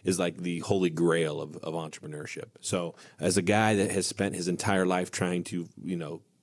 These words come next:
kick and scream and cry and, and, and figure out how to build multiple companies,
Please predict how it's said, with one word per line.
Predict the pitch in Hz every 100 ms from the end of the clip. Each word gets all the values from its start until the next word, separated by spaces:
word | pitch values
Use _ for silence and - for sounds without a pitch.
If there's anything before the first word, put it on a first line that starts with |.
| _ _ -
kick | 104 98
and | 90
scream | - - 98 92
and | 82
cry | - 101 87 90
and, | 90 82 78 -
and, | 85 87 82
and | 85
figure | 98 95 92
out | 78
how | 87
to |
build | 82 92 92
multiple | 90 90 90 - 87
companies, | - 90 85 82